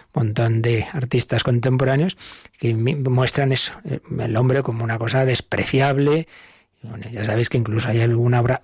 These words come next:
de arte, dicen, pues que es una lata con mierda adentro y cosas de estas, ¿verdad? Asombroso, pues sí, como un, un reflejo de, de este hombre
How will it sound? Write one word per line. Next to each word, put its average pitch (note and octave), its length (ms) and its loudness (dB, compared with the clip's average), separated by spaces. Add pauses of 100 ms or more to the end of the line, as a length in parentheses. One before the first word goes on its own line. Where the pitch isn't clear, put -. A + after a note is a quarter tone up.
(120)
de A2+ 120 2
arte, G#2+ 280 0
dicen, C3 380 0 (360)
pues G#2+ 140 -6
que - 80 -4
es A2 100 -2
una A#2 160 2
lata A#2 340 0
con A2+ 260 0
mierda A2 320 -2
adentro E3 360 0
y - 20 -8
cosas A2+ 300 -2
de D#3+ 80 4
estas, B2+ 200 -4
¿verdad? A#2+ 220 0
Asombroso, B2+ 540 0
pues A#2+ 180 -4
sí, A3 140 -2 (320)
como B2 260 0
un, C#3 240 2
un C#3+ 80 2
reflejo C3+ 560 0
de, B2+ 240 0
de C3 120 0
este C3 260 0
hombre C3 320 0